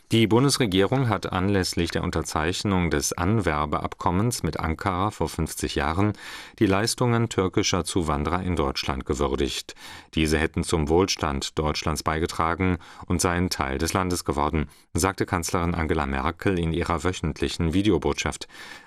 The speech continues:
Merkel betonte erneut, dass das Erlernen der deutschen Sprache für die Integration wichtig sei.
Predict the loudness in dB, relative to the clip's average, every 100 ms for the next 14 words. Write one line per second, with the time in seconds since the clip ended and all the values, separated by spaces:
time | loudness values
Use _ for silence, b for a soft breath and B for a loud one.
0 | 2 2 4 4 4 2 2 2 2 2
1 | 2 2 0 0 -2 0 0 2 2 2
2 | 0 2 0 0 -2 -4 -4 -2 -2 -2
3 | -2 0 0 0 -2 -2 -4 0 0 2
4 | 0 0 -2 -2 -4